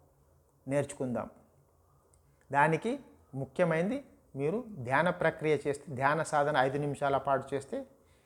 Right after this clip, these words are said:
కేవలం ఐదు నిమిషాల్లోనే మీరు ప్రశాంతంగా, ఆహ్లాదంగా, ఆనందంగా ఉండగలుగుతారు. దానికి మీరు ఇలా ఏదైనా స్థిరంగా కూర్చునే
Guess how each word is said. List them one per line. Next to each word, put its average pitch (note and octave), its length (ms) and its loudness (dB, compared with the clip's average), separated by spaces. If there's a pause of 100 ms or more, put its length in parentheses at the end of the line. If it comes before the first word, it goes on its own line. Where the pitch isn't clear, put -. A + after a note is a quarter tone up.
(200)
కేవలం F3+ 400 8
ఐదు D#3+ 240 6
నిమిషాల్లోనే E3+ 560 2
మీరు D#3+ 220 2
ప్రశాంతంగా, D#3 1000 0 (560)
ఆహ్లాదంగా, D#3 640 4
ఆనందంగా D3 520 2
ఉండగలుగుతారు. A#2+ 680 -2 (340)
దానికి C#3+ 360 2
మీరు F3+ 300 2 (360)
ఇలా F3+ 340 12 (720)
ఏదైనా G3 480 10
స్థిరంగా F#3+ 600 8
కూర్చునే F#3 480 4